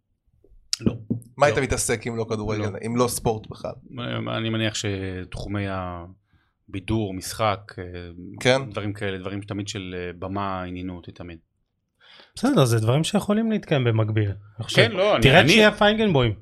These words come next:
Speaker 1: אם אתה שואל אותי
Speaker 3: כאלה.
Speaker 1: מה, אם אתה שואל אותי מה החלום, אני, אני ב-, אני, אני, אני, בוא אני אגיד
Speaker 3: כן,
Speaker 1: לך.
Speaker 3: יש את השאלה הזאת בסוף, איפה אתה עוד חמש שנים?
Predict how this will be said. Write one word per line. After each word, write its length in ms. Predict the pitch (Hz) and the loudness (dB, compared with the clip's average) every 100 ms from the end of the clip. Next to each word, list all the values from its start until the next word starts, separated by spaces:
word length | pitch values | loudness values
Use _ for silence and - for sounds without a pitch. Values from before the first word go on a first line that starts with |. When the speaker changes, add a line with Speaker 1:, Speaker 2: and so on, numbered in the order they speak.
| - | -6
Speaker 1:
אם 120 | 151 202 | -2 0
אתה 120 | - | 2
שואל 180 | - 143 | 4 6
אותי 100 | 117 | 6
Speaker 3:
כאלה. 120 | 143 | 6
Speaker 1:
מה, 160 | 147 | 4
אם 100 | 147 | 4
אתה 80 | 160 | 0
שואל 180 | 139 147 | 2 0
אותי 100 | 139 | 0
מה 140 | 127 | 0
החלום, 360 | 131 - 117 120 | 0 0 0 0
אני, 220 | 117 131 | -2 -4
אני 160 | 123 135 | -4 -4
ב-, 80 | 131 | -4
אני, 640 | 131 - 127 139 180 180 - 117 | -8 -14 -10 -6 -6 -8 -14 -12
אני, 140 | 127 | -10
אני, 80 | 139 | -6
בוא 120 | 139 | -2
אני 80 | 147 | -2
אגיד 140 | 127 113 | 0 4
Speaker 3:
כן, 80 | |
Speaker 1:
לך. 120 | 156 170 | 6 6
Speaker 3:
יש 100 | 175 | 4
את 40 | |
השאלה 320 | 202 156 131 | 2 4 4
הזאת 220 | 123 117 | 4 2
בסוף, 460 | 117 110 - 107 - | 2 2 0 -2 -2
איפה 180 | 147 - | -2 0
אתה 120 | 131 | 2
עוד 120 | 123 - | 0 2
חמש 260 | 117 110 | 2 2
שנים? 220 | 123 113 | 2 2